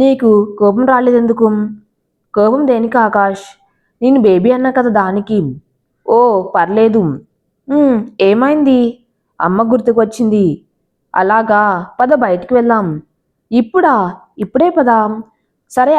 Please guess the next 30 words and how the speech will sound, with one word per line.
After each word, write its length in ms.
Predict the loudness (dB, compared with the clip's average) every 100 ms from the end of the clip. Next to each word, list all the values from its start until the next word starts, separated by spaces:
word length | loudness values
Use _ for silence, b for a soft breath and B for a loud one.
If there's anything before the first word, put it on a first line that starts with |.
| 2
ఆగు, 160 | 0 0
ఫ్రెష్ 220 | -2 0
అయ్యి 120 | 0
వస్తా" 260 | 0 -2 -2 -2 -4 -6
అని 120 | -2 0
వెళ్ళి 300 | 0 2 2 2 -2 _ _ _ -2
రెడ్ 160 | -2 0 0
కలర్ 200 | 0 0
శారీ 300 | 0 0 0 2
with 200 | 0 2 0 0 -4 -4
loose 260 | 0 0 2 2
hair, 180 | 2 2 -4 _ _ -4
సింపుల్ 320 | 0 2 2 2
బింది, 260 | 0 0 0 0 -4 -12 _ _ _ _
సింగిల్ 300 | 0 2 2 2
గోల్డ్ 240 | 2 2 0
కలర్ 200 | 0 0
బ్యాంగిల్‌తో 500 | 0 0 0 0 2 2 0 0 0
రెడీ 160 | 2
అయి 80 | 2 0
బయటకు 280 | 0 -2 -4
వస్తుంది. 380 | -4 -6 -2 -2 -4 -16 _ _ _ _ _ -2
ఆకాష్ 380 | 0 2 0 0
తన్ని 180 | -2 0 2
చూడగానే 580 | 2 2 2 0 0 -2 -4 -4
ఫ్లాట్ 260 | -2 0 0
అయిపోతాడు. 500 | -2 -4 -2 0 0 -4 -8 _ _ _ _ -4 0
"ఓ 20 | 2 2
గాడ్, 340 | 0 2 0 -4 -12 _ _ _ 0
ఏమైంది? 500 | 2 0 -2 0 2